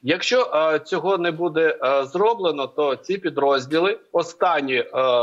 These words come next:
скажімо так, більш-менш професійні, їх буде знищено. Тому так чи інакше, але ці,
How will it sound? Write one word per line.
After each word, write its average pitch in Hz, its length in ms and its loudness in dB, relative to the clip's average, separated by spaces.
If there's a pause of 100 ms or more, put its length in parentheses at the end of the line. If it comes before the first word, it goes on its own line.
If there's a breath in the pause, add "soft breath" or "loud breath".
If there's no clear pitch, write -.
скажімо 139 400 -4
так, 135 260 -2
більш-менш 147 600 -2
професійні, 170 680 -4
їх 139 160 0
буде 135 220 2
знищено. 110 560 -4 (580)
Тому 208 260 2
так 214 320 0
чи 180 80 -2
інакше, 170 540 0
але 175 340 2
ці, 175 440 -4